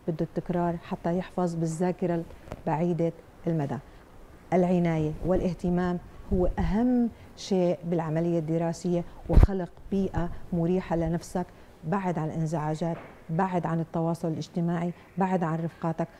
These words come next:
حط خطة متكاملة، حط هدف،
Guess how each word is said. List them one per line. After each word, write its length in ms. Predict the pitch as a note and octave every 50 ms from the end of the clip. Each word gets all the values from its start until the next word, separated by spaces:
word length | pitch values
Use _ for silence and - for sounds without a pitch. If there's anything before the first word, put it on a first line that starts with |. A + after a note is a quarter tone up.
| - - -
حط 240 | - - G#3 - -
خطة 340 | - - - - - F3+
متكاملة، 720 | F3 E3+ E3+ - F3+ E3 - F3 F3 F3 E3+ E3+ E3 E3 E3 - - - -
حط 160 | - G#3+ - -
هدف، 580 | - F#3 F3+ F3 E3+ - - - - - -